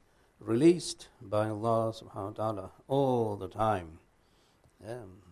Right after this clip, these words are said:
this will be a press release from Allah for the people of Jannah,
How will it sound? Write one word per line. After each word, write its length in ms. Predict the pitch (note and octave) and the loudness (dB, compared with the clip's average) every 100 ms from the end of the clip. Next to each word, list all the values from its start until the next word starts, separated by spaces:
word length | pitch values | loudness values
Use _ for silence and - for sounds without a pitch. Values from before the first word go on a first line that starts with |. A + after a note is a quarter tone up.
| E2+ | -20
this 160 | F#2+ - | -20 -20
will 100 | F#2 | -20
be 140 | F#2 | -18
a 40 | F2+ | -20
press 420 | - B2+ - - | -10 -8 -8 -10
release 440 | F#2+ F2 - - _ _ _ _ _ | -10 -10 -16 -20 _ _ _ _ _
from 200 | G2 F#2 | -20 -18
Allah 340 | F#2 F2+ F2+ - _ | -16 -14 -14 -16 _
for 440 | - G#2+ A2 G#2+ | -12 -4 -2 -2
the 100 | G2+ | -6
people 340 | G2 G#2+ G2 E2+ | -12 -12 -12 -16
of 140 | F2 | -8
Jannah, 380 | G#2+ A2+ A2+ F2+ | -4 -2 -2 -4